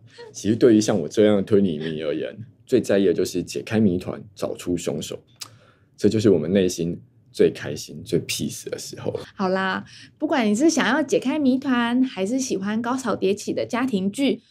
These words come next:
Speaker 2: 或是说你希望追求内心的平静啊，都欢迎点我们这个网址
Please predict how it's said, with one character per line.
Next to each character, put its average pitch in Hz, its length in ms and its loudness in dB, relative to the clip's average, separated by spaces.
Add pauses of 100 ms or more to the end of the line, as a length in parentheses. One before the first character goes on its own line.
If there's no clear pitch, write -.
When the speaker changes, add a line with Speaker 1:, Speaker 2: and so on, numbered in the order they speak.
(180)
Speaker 2:
或 359 140 -2
是 349 160 2
说 339 260 -2
你 202 160 2
希 - 180 -4
望 285 200 2
追 262 120 4
求 233 200 -2
内 233 180 4
心 214 180 0
的 202 120 4
平 175 280 -8
静 233 240 0
啊， 180 180 -6 (280)
都 269 100 -2
欢 262 200 2
迎 233 120 4
点 208 160 2
我 226 120 0
们 135 280 -6 (180)
这 349 120 -4
个 254 140 2
网 247 200 2
址 311 420 0